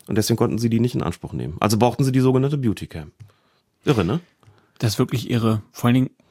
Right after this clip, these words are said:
Speaker 2: ich hätte jetzt so gedacht, dass so eine Kamera, die man einfach fest irgendwo justiert, die muss ja dann auch nicht die,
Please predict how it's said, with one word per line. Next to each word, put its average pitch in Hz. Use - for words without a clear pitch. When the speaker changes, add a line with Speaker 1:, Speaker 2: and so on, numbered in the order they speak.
Speaker 2:
ich -
hätte 131
jetzt 131
so 131
gedacht, 120
dass 113
so 117
eine 110
Kamera, 151
die 131
man 120
einfach 123
fest -
irgendwo 139
justiert, 127
die 120
muss 131
ja 127
dann 123
auch 117
nicht 120
die, 107